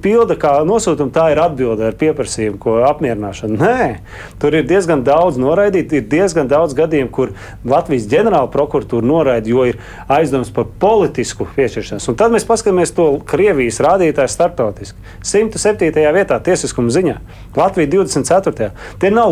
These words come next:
līdzvērtīgi partneri, tur nevar būt apusēja akla uzticēšanās. Un līdz ar to tie riski, kas pastāv, ja Latvijas pilsoņi ir Krievijā,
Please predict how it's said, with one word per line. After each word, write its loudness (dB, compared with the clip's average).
līdzvērtīgi -2
partneri, 0
tur 0
nevar 2
būt 0
apusēja 2
akla 0
uzticēšanās. -4
Un 2
līdz 2
ar 2
to 0
tie 2
riski, -2
kas -2
pastāv, 0
ja 4
Latvijas 0
pilsoņi 0
ir -2
Krievijā, -2